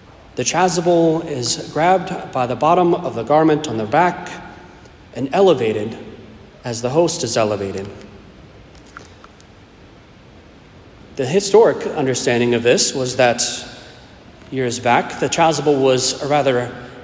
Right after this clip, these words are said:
heavy and burdensome thing. And so to be able to lift up the host, it was often helpful that a server might lift the garment a bit so as not to have to,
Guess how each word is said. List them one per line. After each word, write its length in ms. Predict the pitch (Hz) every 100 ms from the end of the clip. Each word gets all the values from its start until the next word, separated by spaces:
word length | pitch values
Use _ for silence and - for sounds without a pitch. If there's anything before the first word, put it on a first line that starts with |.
| -
heavy 380 | 214 170 151 147
and 160 | 127 131
burdensome 560 | 208 185 156 - 135
thing. 500 | 117 117 101 101 104 - - - - - - -
And 120 | 156
so 220 | 151 165 156
to 140 | 175
be 160 | 151 147
able 180 | 139 135
to 520 | - 120 117 117 - - - - - -
lift 280 | 135 156 160
up 180 | 131
the 80 | 131
host, 420 | 120 139 214 -
it 60 | 151
was 180 | 127 123
often 300 | 120 113 117
helpful 440 | 135 - 147 131
that 300 | 127 117 - - -
a 80 | 127
server 340 | - 202 160 131
might 220 | 127 120
lift 220 | 143 -
the 60 | 139
garment 460 | 147 165 139 117
a 60 | 123
bit 280 | 120 110 -
so 200 | 147 131
as 100 | 127
not 200 | 135 135
to 80 |
have 180 | 123 131
to, 200 | 127 117